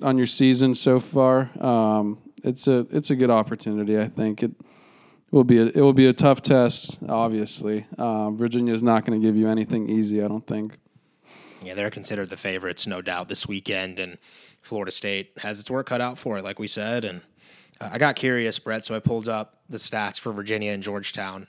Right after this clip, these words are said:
Speaker 2: They're in the bottom of the fourth, and U V A's leading three to one with the bases loaded. So they look like they're well on their way to win number nineteen on the year, and Kyle
Speaker 1: Good.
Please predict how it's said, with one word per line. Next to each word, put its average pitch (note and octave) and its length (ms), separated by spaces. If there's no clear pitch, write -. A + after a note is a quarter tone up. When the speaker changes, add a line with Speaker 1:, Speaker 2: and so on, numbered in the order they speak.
Speaker 2:
They're G#2 120
in G#2 80
the G#2 60
bottom A2 300
of G2+ 80
the G2 80
fourth, G#2 480
and F#2+ 160
U G#2+ 120
V G2+ 160
A's F#2+ 160
leading F#2 360
three G#2 300
to G2 120
one F#2+ 420
with F#2+ 80
the - 80
bases F#2+ 380
loaded. F#2+ 340
So F#2+ 320
they A2+ 100
look A2+ 160
like G#2+ 160
they're A2 140
well G#2 160
on G2 140
their G2 160
way G2 340
to F#2+ 500
win G#2+ 260
number G2 600
nineteen B2+ 800
on A#2+ 200
the B2 80
year, A#2+ 340
and G#2 200
Kyle A#2+ 280
Speaker 1:
Good. - 20